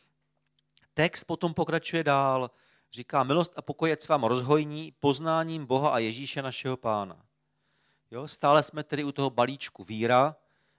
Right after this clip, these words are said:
balíček, který jsme dostali, a balíček, který se může rozhojňovat poznáním Boha a Ježíše. A tady se píše o poznání jako o duchovní záležitosti. Apoštol Pavel na jednom místě, Efeským jedna sedmnáct, tuším, říká,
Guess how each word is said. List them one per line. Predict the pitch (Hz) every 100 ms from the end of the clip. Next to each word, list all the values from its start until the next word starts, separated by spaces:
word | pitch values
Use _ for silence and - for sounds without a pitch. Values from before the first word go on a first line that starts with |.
| _
balíček, | 107 123 - 127
který | - 120 123
jsme | - 95
dostali, | 107 - - 131 135 147 147 _ _ _
a | 104
balíček, | 113 120 - 131
který | - 120 120
se | -
může | 117 104 92
rozhojňovat | 101 98 117 123 120 120 120 -
poznáním | 120 117 135 135 139 135 127
Boha | 101 107 110 117 123 _ _ _
a | 113
Ježíše. | 104 98 101 - - _ _ _ _ _ _ _ _
A | -
tady | 143 165 175 131
se | - 165
píše | 160 147 170
o | 147
poznání | - 156 143 151 151 156 156
jako | 147 - -
o | 143 147 147 _ _ 120
duchovní | 113 127 151 143 156
záležitosti. | 143 135 139 131 95 - - - _ - _ _ _ _ _ _ 117
Apoštol | - 110 - 113
Pavel | - 110 113 113
na | 110
jednom | 107 110
místě, | 107 - - 113
Efeským | 104 110 - - 110 104
jedna | 101 101
sedmnáct, | - - 113 104
tuším, | - 107 - 110
říká, | 104 - 110 110